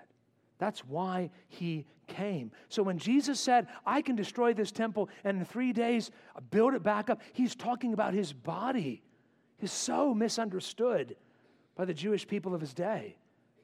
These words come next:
But why doesn't he defend himself here? He's on trial. He's being falsely accused. Most of us would defend ourselves.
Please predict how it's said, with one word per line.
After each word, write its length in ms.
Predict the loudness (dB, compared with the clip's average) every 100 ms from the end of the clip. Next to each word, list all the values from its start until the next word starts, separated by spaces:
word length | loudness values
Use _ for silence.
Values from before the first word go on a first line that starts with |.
| _ _ _ _ _ _ _ _
But 60 | -4
why 260 | 0 4 6
doesn't 240 | 4 4
he 160 | 4 4
defend 440 | 2 0 2 2
himself 520 | 2 2 2 2 0 -8 -20 _
here? 640 | -6 2 4 4 0 -8 _ _ _ _ _ _ _ -6
He's 200 | -2 2
on 220 | 2 2
trial. 420 | 0 0 2 0 -4 -4
He's 160 | 0
being 160 | 0 -2 -8 2
falsely 520 | 4 4 2 -2 -2
accused. 460 | -2 0 0 0 -4 -4
Most 300 | 2 2 2
of 100 | -2
us 200 | -2 -2
would 160 | -6 -4
defend 480 | -6 -4 -2 0
ourselves. 540 | 0 -2 -6 -6 -6